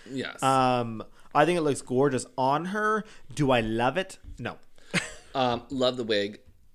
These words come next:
Speaker 1: Love the makeup. Uh,
Speaker 2: I love the smile. She's got
Speaker 1: She's
Speaker 2: a,
Speaker 1: got a beautiful
Speaker 2: Olivia
Speaker 1: smile.
Speaker 2: Lux smile where it's
Speaker 1: Mm-hmm.
Speaker 2: like, "Ooh, I'm already liking it."
Speaker 1: Uh, but the dress, I can't, I can't do. Also,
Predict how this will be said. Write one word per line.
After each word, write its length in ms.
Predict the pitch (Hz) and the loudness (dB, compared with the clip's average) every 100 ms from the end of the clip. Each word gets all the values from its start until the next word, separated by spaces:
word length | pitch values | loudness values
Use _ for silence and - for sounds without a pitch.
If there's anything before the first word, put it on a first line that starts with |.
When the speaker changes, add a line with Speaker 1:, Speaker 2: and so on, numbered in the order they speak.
| - - | -20 -18
Speaker 1:
Love 520 | 107 123 120 117 113 | -2 0 2 0 -2
the 60 | 107 | -4
makeup. 460 | 101 92 98 95 - _ _ _ _ _ _ _ _ | -6 -4 -4 -6 -14 _ _ _ _ _ _ _ _
Uh, 360 | 104 98 95 98 - _ _ | -2 -2 -2 -6 -12 _ _
Speaker 2:
I 60 | 151 | 6
love 160 | 156 | 6
the 60 | 131 | 4
smile. 420 | - 113 104 101 | -4 -4 -6 -6
She's 260 | - 156 139 | -4 -4 0
got 160 | 170 147 | 2 4
Speaker 1:
She's 60 | |
Speaker 2:
a, 20 | 127 | 4
Speaker 1:
got 40 | 131 | 2
a 40 | |
beautiful 200 | 135 135 | 4 4
Speaker 2:
Olivia 260 | 147 156 156 | 6 8 8
Speaker 1:
smile. 120 | 143 | 8
Speaker 2:
Lux 240 | 151 - - | 6 4 -2
smile 440 | - 131 120 117 | -4 0 2 4
where 60 | 120 | 2
it's 100 | 107 | 2
Speaker 1:
Mm-hmm. 220 | 120 95 | -2 -2
Speaker 2:
like, 80 | 175 | -4
"Ooh, 280 | 147 117 95 | -4 -4 -4
I'm 160 | 123 123 | -6 -6
already 220 | 113 110 | -4 -4
liking 320 | 107 104 98 | -4 -6 -8
it." 100 | 90 - - _ 110 | -14 -18 -20 _ -6
Speaker 1:
Uh, 220 | 104 104 | -6 -4
but 140 | 113 - | -6 -6
the 80 | |
dress, 400 | 101 110 98 - | -4 -2 -2 -4
I 80 | 98 | -8
can't, 380 | - - 90 - - | -8 -12 -12 -12 -12
I 80 | 95 | -12
can't 320 | 95 87 - | -10 -12 -10
do. 380 | 76 80 82 87 82 | -10 -8 -8 -8 -6
Also, 600 | 101 - 113 101 98 | -6 -2 0 2 0